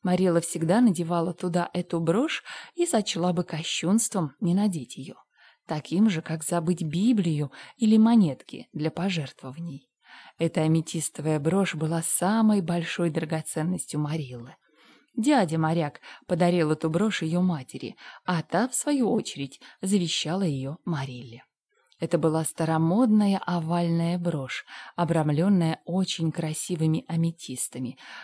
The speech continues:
В ней хранилась прядь волос ее матери.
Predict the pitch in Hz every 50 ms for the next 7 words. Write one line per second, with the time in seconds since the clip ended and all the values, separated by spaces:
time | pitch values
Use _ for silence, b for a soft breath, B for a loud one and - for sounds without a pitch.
0 | B - 175 175 214 233 294 339 349 - - - 156 156 156 156 151 151 165 151
1 | - - - - 156 143 - - - 143 147 151 160 202 240 - - 147 151 156
2 | 156 165 160 - - - - - - - - _